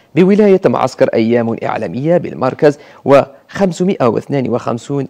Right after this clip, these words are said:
للتدريب بالغمري. وفي الشأن الثقافي: تعيين عبد القادر جريو محافظاً لمهرجان الفيلم العربي بوهران، بالإضافة إلى مختلف المواضيع التي تقرؤونها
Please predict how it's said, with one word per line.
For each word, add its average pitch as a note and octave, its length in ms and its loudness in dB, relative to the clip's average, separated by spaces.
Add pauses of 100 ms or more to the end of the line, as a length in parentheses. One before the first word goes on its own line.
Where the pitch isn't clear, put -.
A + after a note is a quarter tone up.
للتدريب A#2+ 960 -2
بالغمري. C3+ 840 -4 (240)
وفي B2+ 240 4
الشأن A2 580 -6 (360)
الثقافي: C3+ 640 0
تعيين D#3+ 440 0
عبد - 220 0
القادر - 380 -2
جريو D3 340 -4
محافظاً C#3 500 -4
لمهرجان A2+ 800 -8
الفيلم B2 400 -2
العربي A#2+ 680 -2 (400)
بوهران، A#2+ 1300 0 (200)
بالإضافة A#2 720 0
إلى C#3+ 200 0
مختلف A#2 560 -8
المواضيع B2+ 520 -8
التي B2+ 260 -8
تقرؤونها A#2 720 -10